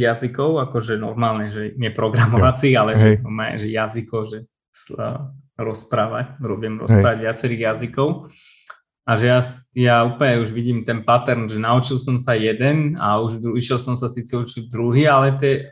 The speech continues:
Speaker 1: veci boli veľmi podobné a v-, jasné, keď nerobíš extrémy, že ideš sa učiť čínštinu a zo slovenčiny a tak, ale že v zásade tie technológie s-, vy-, vznikajú vždy z nejakých technológií, čiže je to v podstate úplne jedno,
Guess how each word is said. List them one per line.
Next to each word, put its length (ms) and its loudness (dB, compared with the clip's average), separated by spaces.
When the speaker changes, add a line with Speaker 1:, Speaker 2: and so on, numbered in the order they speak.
Speaker 1:
veci 400 0
boli 240 2
veľmi 400 4
podobné 720 0
a 480 2
v-, 80 -18
jasné, 320 4
keď 140 -4
nerobíš 340 0
extrémy, 480 0
že 160 -4
ideš 320 -6
sa 80 2
učiť 240 -4
čínštinu 680 0
a 80 2
zo 100 -6
slovenčiny 640 -4
a 80 -6
tak, 160 4
ale 240 4
že 240 -2
v 280 -18
zásade 420 2
tie 160 6
technológie 480 2
s-, 240 -4
vy-, 200 4
vznikajú 440 4
vždy 240 2
z 80 -2
nejakých 320 -6
technológií, 560 -4
čiže 240 0
je 120 4
to 120 0
v 80 2
podstate 240 0
úplne 400 0
jedno, 380 -2